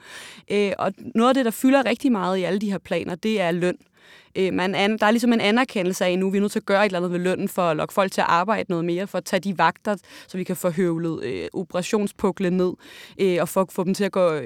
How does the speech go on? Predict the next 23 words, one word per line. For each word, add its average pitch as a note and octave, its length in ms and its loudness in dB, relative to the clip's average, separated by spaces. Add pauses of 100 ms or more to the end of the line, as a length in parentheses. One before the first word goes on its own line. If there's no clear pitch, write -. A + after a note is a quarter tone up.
(120)
gå - 240 -4
op F3 160 -6
på G3+ 100 -6
fuld - 300 -4
tid - 280 -4
og, D#3+ 260 -2
og - 120 -2 (160)
bare F3 160 2
blive F#3+ 220 -2
i G#3+ 40 -2
deres D#3+ 320 -2
job. D#3 140 -2 (360)
Så - 80 -6
det A3+ 120 -2
fylder C4 240 4
rigtig A#3 240 2
meget. A3+ 260 2 (480)
Øh, G3 280 0
så A#3 160 -4
fylder, B3 520 4
øh, E3 440 -2
vi G3+ 80 -2
s-, - 120 -6